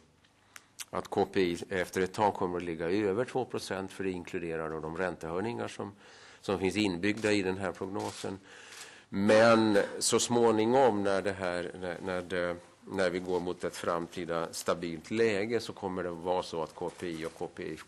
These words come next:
K P I F kommer att ligga ganska, eh, ganska nära, ganska nära varann. Och för att åstadkomma detta så är då vår bedömning att ett,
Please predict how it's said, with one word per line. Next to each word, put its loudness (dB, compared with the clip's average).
K -6
P -4
I -8
F -4
kommer -8
att -10
ligga -12
ganska, -8
eh, -6
ganska -2
nära, -2
ganska -6
nära -6
varann. -4
Och 6
för 6
att 6
åstadkomma 6
detta 4
så -2
är 6
då 6
vår 8
bedömning 6
att 0
ett, 0